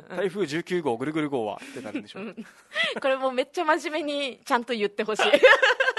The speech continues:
Speaker 1: ニュースとかでね。
Speaker 2: いやー。
Speaker 1: 面白い。いいな、いいな。
Speaker 2: いける。えーっと、
Speaker 1: うん。
Speaker 2: 加トちゃんさんもう一個。
Speaker 1: はい。
Speaker 2: 「父はよく台風が来たら、家をくくりつけといたと言っていたけど、どこにくくっていたのかしら。」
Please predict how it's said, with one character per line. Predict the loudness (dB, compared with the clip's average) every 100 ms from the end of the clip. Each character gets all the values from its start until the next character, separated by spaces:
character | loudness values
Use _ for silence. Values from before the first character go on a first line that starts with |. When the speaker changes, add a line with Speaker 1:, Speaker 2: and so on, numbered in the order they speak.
| -4 -6
Speaker 1:
ニ | -6 -6
ュ |
ー | -8
ス | -8
と | -6
か | -4
で | -2
ね。 | -2 -4 -6 -8 -8
Speaker 2:
い |
や | -8 -6 -2 0 0 -2
ー。 |
Speaker 1:
面 | -2 0 -2
白 | 0 2 4 4 4 0
い。 | -2 0
い | 2
い |
な、 | 2 2
い | 0
い | -2
な。 | -2 -2 -4
Speaker 2:
い | -6 -4 -6 -6 -10 -10 -12
け | -12
る。 | -14 -16 -18 -20 _ _ _ _ _
え | -8 -6 -6
ー |
っ | -8
と、 | -8 -6 -4 -4
Speaker 1:
う | -2
ん。 |
Speaker 2:
加 | -2
ト | 0
ち | -2
ゃ |
ん | -2
さ | -4
ん |
も | -10
う |
一 |
個。 | -10 -6
Speaker 1:
は | -4 -2 -4
い。 | -6
Speaker 2:
「父 | -12 -6 -2
は | 0
よ | -2
く | -2
台 | -2 0
風 | -2
が | -4
来 | -4
た | -6
ら、 | -6 -8 _ -6
家 | -2 0
を | 0
く | -4 -8
く | -8
り | -8
つ | -10
け | -10
と | -8 -8
い | -8
た | -8 -10 -14 _ _ _
と | -12
言 | -12
っ | -12
て |
い | -16
た | -16
け | -16
ど、 | -16 -16 -20 _ _ _ _
ど | -14
こ | -10
に | -10
く | -10
く | -12
っ |
て | -8 -6
い |
た | -6
の | -8
か | -10
し |
ら。」 | -12